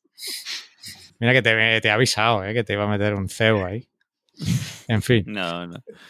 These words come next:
Speaker 1: Eh,
Speaker 2: Mm, me había despistado, perdón.
Speaker 1: Espera, espera, esto vamos a hacer que no ha pasado nada.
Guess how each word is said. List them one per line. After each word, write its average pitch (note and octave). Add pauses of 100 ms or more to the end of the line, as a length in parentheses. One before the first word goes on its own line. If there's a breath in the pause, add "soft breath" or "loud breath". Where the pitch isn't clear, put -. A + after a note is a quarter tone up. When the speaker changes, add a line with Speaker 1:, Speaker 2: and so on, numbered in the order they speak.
Speaker 1:
Eh, A#2+
Speaker 2:
Mm, G#2
me A#2
había B2+
despistado, A2+
perdón. G2 (280)
Speaker 1:
Espera, G#2+
espera, G#2+
esto B2
vamos A#2+
a B2+
hacer A#2
que A2+
no G#2+
ha G#2
pasado G#2
nada. F#2+